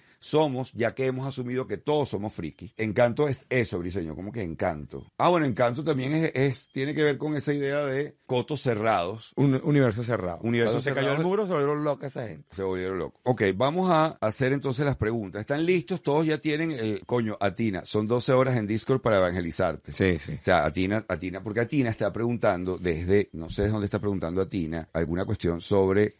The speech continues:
Speaker 2: ¿Que cuál es el orden de las películas de Star Wars para verla?
Speaker 1: No, Atina, no,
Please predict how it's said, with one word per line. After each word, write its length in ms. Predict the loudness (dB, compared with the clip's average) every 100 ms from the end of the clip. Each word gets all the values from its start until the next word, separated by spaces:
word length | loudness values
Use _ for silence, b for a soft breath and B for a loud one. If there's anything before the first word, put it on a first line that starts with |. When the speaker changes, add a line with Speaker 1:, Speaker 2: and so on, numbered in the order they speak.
| -10
Speaker 2:
¿Que 140 | -4
cuál 160 | 0 0
es 60 |
el 80 | 2
orden 160 | 0 0
de 40 |
las 120 | 0
películas 380 | 0 -2 0 0
de 20 |
Star 220 | 0 0 2
Wars 200 | 0 -2
para 220 | 0 0
verla? 320 | 0 -6 -10
Speaker 1:
No, 560 | -4 0 2 4 4 2
Atina, 480 | -2 -8 -12 -14 -18
no, 280 | -14 -12 -14